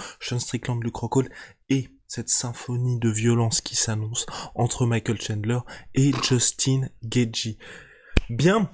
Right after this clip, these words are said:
mon cher Rust, on se quitte pour le moment. Big shout out à My Sweet Pea, My Sweet Protein. Venom, sponsor de l'U F C, sponsor de la sueur, My Sweet Protein.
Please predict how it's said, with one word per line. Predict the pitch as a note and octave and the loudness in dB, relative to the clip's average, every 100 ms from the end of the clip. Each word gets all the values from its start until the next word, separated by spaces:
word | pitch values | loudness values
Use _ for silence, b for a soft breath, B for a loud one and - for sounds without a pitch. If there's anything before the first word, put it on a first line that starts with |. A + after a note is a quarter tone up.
| B2+ | 2
mon | C3 | 2
cher | - B2+ | 4 2
Rust, | B2 B2 - - | 2 0 -4 0
on | A#2+ | 2
se | - A#2 | 2 0
quitte | - C#3 - A2 G2+ | -4 -10 -6 -6 2
pour | - B2 | 6 8
le | A#2+ | 6
moment. | A2+ A2 A#2 C3+ | 2 2 2 2
Big | B2 A#2+ | 0 -2
shout | B2+ | 0
out | A#2+ | 2
à | A#2 | 2
My | A2+ G#2+ | 0 0
Sweet | - - - - | 0 -2 -8 -6
Pea, | A2+ - B2+ | -8 -6 -2
My | B2 | 0
Sweet | A#2+ - C3+ - | 2 2 2 0
Protein. | - D#3+ E3 F3+ F3+ B B B B B | 0 4 6 6 2 B B B B B
Venom, | A2+ C#3 C3 | 2 4 4
sponsor | B2+ C3 B2+ B2 | 2 -2 -2 0
de | |
l'U | B2 | 2
F | A#2+ | 2
C, | B2 | 0
sponsor | A#2 B2+ B2 B2 | -2 -4 -4 0
de | B2 | 2
la | A#2+ | 2
sueur, | - C#3 | 2 0
My | B2+ B2 | 0 -4
Sweet | - A#2 | -4 -4
Protein. | - - D3 D#3 | -6 0 4 4